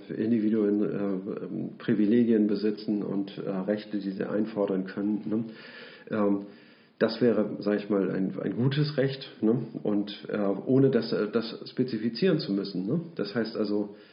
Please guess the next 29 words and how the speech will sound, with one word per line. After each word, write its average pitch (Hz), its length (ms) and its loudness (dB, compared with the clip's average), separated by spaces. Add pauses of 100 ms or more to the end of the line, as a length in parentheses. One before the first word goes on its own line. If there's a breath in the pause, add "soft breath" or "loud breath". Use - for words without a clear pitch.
(100)
es - 80 -20
kann 123 220 0
natürlich 120 480 0
auch 107 180 -4
ein, 110 160 0
äh, 101 640 -6
ja, 104 180 0 (880 loud breath)
unmenschliches 113 760 4
Recht - 260 -4
geben, 85 320 -6 (120)
ne? 110 200 0 (100)
Nur 127 160 6
ist 107 140 6
das 117 160 0
wünschenswert, 101 640 2
ne? 110 120 2
Und 110 140 2
das - 320 2
schließt 151 300 2
es, 127 240 0 (180)
das - 360 0
schließt - 280 0
Luhmann 147 320 4
eben 123 200 4
mit 123 160 2
ein 131 180 2
in 101 140 2
die 104 100 0
Theorie, 104 600 -2